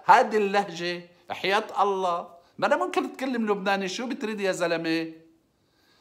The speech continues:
شو بتريد يا ام حسين؟ حياه الله اللي ما بدي احلف، ما احنا ممكن برضه. ما المصري يقدر يغير اللهجه ويعمل حاجه. انا خلاص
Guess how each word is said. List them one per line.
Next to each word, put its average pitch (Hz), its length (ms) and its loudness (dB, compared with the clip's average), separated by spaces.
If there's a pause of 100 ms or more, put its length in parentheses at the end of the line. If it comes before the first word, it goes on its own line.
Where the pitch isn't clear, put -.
(500)
شو 262 240 2
بتريد 277 340 -2
يا 240 120 2
ام 208 140 2
حسين؟ 185 600 0 (440)
حياه 240 500 4
الله 196 300 4
اللي 180 220 -2
ما 180 120 0
بدي 175 300 -2
احلف، 175 220 -2
ما 233 60 0
احنا 320 160 -2 (140)
ممكن 240 280 -8
برضه. 233 560 0 (360)
ما 170 120 4
المصري 262 540 6
يقدر 262 420 8
يغير 208 800 8
اللهجه 208 720 4
ويعمل 175 960 2 (120)
حاجه. 170 440 0 (380)
انا 214 360 8
خلاص 165 1080 2